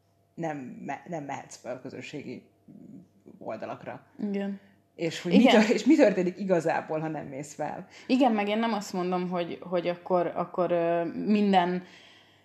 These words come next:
Speaker 2: minden
Speaker 1: Nem,
Speaker 2: stressznek
Speaker 1: nem, nem.
Speaker 2: ez a forrása, csak hogy rátehet,
Speaker 1: <laughs>
Speaker 2: érted?
Speaker 1: Nem,
Speaker 2: Tehát,
Speaker 1: igen.
Speaker 2: hogy nyilván nem, nyilván nem. Egy csomó minden okoz az, okozhat az embernek, ö, és okoz is, ö,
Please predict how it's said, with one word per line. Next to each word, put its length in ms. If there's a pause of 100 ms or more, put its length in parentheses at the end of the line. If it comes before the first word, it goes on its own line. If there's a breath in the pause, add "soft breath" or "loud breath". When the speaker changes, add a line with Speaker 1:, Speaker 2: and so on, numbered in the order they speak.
(100)
Speaker 2:
minden 280
Speaker 1:
Nem, 80
Speaker 2:
stressznek 560
Speaker 1:
nem, 80
nem. 100
Speaker 2:
ez 100
a 60
forrása, 680 (120)
csak 140
hogy 140
rátehet, 760
Speaker 1:
<laughs> 20
Speaker 2:
érted? 320
Speaker 1:
Nem, 100
Speaker 2:
Tehát, 180
Speaker 1:
igen. 160
Speaker 2:
hogy 100
nyilván 340
nem, 340
nyilván 440
nem. 160
Egy 140
csomó 280
minden 560
okoz 360
az, 200
okozhat 540
az 120
embernek, 720
ö, 340
és 280
okoz 280
is, 360
ö, 220